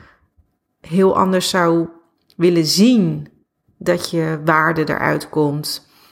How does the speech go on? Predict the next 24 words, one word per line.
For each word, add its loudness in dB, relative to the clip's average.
dat -8
je -2
woorden 4
er -2
anders -2
uitkomen, 0
dus -6
dat -2
je -6
ook -2
op -2
een -2
slimmere 2
manier 0
gaat -6
praten 0
over 0
wat 2
het 0
is 2
wat 0
je -4
eigenlijk -6
brengt. 0